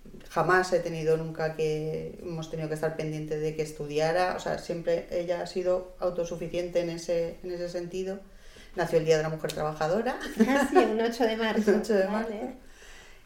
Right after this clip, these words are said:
Speaker 1: Y, y, y creo que, pues sí,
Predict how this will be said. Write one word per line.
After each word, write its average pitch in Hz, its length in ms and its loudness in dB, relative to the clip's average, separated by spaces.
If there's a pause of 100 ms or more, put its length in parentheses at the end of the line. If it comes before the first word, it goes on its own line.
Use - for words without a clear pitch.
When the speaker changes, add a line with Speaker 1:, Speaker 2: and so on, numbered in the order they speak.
Speaker 1:
Y, 202 880 4 (120)
y, 165 800 -2 (640)
y 180 120 -4
creo 156 300 8
que, 147 720 2 (360)
pues 160 140 0
sí, 143 320 -6